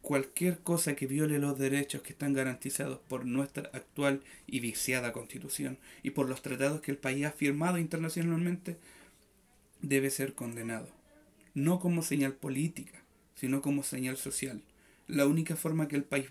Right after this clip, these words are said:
vuelva a la normalidad es que todos sigamos juntos. Aquí nadie sobra. Y no me refiero a esa normalidad posmoderna que andan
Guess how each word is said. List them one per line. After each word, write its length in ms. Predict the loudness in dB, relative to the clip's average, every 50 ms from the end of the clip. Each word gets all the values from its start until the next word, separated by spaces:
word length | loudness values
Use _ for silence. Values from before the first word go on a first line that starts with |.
| -10 -4
vuelva 360 | 0 0 2 0 0 0 0
a 60 | 0
la 120 | 2 2 2
normalidad 720 | 2 0 0 0 -2 -2 0 0 -2 -2 -2 -2 -4 -4 -8 -18 -20 -20 -20 -18 -8 -6
es 120 | -6 -4
que 160 | -4 -4 -6 -4
todos 360 | 0 0 0 0 0 -4 -4
sigamos 680 | -6 -8 -6 -8 -8 -10 -10 -14 -20 -20 -20 -20 -20 _ _ _ _ _ _ _ _ _ _ _ _ -20 -20 -20 _ -12 -2
juntos. 580 | 0 2 2 2 -2 -4 -8 -10 -10 -10 -16 -20 -20 -20 _ _ _ _ _ _ _ _ -8 -8
Aquí 280 | -8 -6 0 0 2
nadie 320 | 2 2 2 2 0 -2 -2
sobra. 460 | -4 -6 -6 -6 -8 -10 -12 -16 -20 -20 -20 -20 _ -20 _ -20 -20 -20 -20 -20 -20 -20 -20 -20 -20 -20 -20 -20 -10 -4
Y 80 | 0 2
no 120 | 2 4
me 80 | 2 2
refiero 360 | 0 0 2 2 2 2 2
a 20 | 0
esa 220 | 0 0 0 0
normalidad 600 | 2 2 2 2 2 2 2 2 2 2 0 0
posmoderna 640 | 0 -2 0 0 0 0 0 0 0 0 0 -2 -2
que 80 | -4
andan 340 | -4 -4 -4 -4 -4 -6 -8